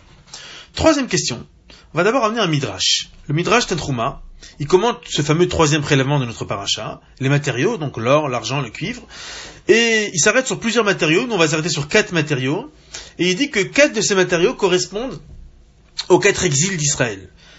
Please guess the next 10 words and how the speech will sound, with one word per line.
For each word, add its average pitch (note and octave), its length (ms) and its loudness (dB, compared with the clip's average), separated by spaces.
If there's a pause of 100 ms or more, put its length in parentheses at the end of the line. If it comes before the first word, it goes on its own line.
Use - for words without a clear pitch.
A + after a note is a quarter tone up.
(160)
Zahav, C#3+ 560 2 (120)
l'or, C3 440 0 (360)
correspond F#3 640 0 (300)
au D#3+ 100 4
royaume E3 340 6
de D#3 80 -6
Babylonie. B2 500 -4 (920)
Kesef, F#3+ 720 2
l'argent, C#3+ 540 0 (200)
correspond G#3 640 0